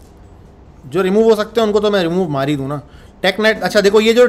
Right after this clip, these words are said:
टेकनेट क्लाउड डॉट सी ओ है ना, इस पर एक सी name लगा हुआ है। ये सी name का scene ये होता है कि सी name, अ, अभी देखते हैं वो क्या होता है। इसको viral मैं हटा रहा हूँ, ठीक है, इसको मैं हटा रहा हूँ, Delete record। जो parking का page होता है ना असल में वो यहाँ लगा हुआ होता है, ये वो वाला है,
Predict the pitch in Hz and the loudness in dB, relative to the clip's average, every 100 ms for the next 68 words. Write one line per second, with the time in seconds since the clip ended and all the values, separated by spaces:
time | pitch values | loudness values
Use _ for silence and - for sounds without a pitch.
0 | 247 220 240 247 240 226 233 240 240 - | 4 0 2 -2 2 2 4 2 2 -2
1 | 240 247 269 254 - - 185 180 240 240 | 0 0 0 -4 -12 -10 -8 0 -2 0
2 | 233 240 226 165 135 123 110 - - - | 0 2 2 0 0 -4 -10 -20 -20 -20
3 | - - - - - - - - 139 208 | -20 -20 -20 -20 -20 -20 -20 -14 -6 -4
4 | 220 247 247 247 240 240 247 247 214 233 | -2 0 0 0 -2 -2 0 0 2 0
5 | 240 240 233 220 220 226 233 226 - - | 0 -2 -2 -4 -2 -2 -4 -8 -16 -20
6 | - - 170 170 165 156 - 165 185 175 | -20 -4 0 2 2 0 -4 -8 -4 -4
7 | 175 202 196 190 175 165 196 - 190 165 | -4 -4 -4 0 0 0 -2 -4 -4 -2
8 | 175 180 156 131 120 110 - - - - | 0 -2 -6 -6 -10 -12 -20 -20 -20 -20
9 | - - 185 202 160 - 143 165 165 143 | -20 -16 -10 -10 -10 -14 -10 -8 -6 -8
10 | 113 110 120 147 156 151 120 107 104 - | -10 -12 -6 -4 -4 -6 -8 -12 -20 -20
11 | - - - - - - 170 196 165 175 | -20 -20 -20 -20 -20 -4 -4 0 0 2
12 | 240 240 240 220 233 220 240 247 233 233 | 0 2 4 4 4 0 0 0 0 0
13 | 233 233 214 175 202 202 214 233 220 175 | 2 2 2 2 4 2 2 2 2 2
14 | 165 135 117 | 0 0 -4